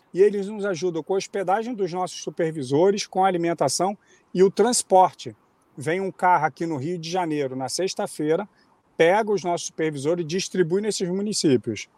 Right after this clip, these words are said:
Aí, no domingo, recolhe e traz pro Rio. Isso foi o Búzios que mandou. Aí, no outro final de semana, é Cabo Frio que manda o carro, porque aí não fica caro pra, pra, pra cada município.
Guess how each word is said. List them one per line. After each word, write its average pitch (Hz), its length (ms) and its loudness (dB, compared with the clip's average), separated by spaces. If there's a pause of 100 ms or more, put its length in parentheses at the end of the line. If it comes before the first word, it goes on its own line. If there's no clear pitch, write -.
(480)
Aí, 160 180 6
no 208 120 4
domingo, 202 420 4
recolhe 190 460 6
e 196 40 2
traz 196 260 0
pro 226 140 -2
Rio. 147 340 2 (320)
Isso 185 360 4
foi 196 220 8
o 190 300 4
Búzios 202 440 -2
que - 80 -4
mandou. 185 400 2 (300)
Aí, 185 120 2
no 196 100 -2
outro 240 240 2
final 214 180 -4
de - 100 -8
semana, 190 300 -4
é 170 40 -4
Cabo 190 280 2
Frio 196 280 -4
que 214 100 -2
manda 214 220 -2
o - 40 -8
carro, 175 280 4
porque - 180 0
aí 208 80 2
não 233 100 -4
fica 226 340 0 (240)
caro 190 300 6
pra, 214 220 -4
pra, 208 220 -4
pra 190 260 -4
cada 190 200 -4
município. 185 580 -6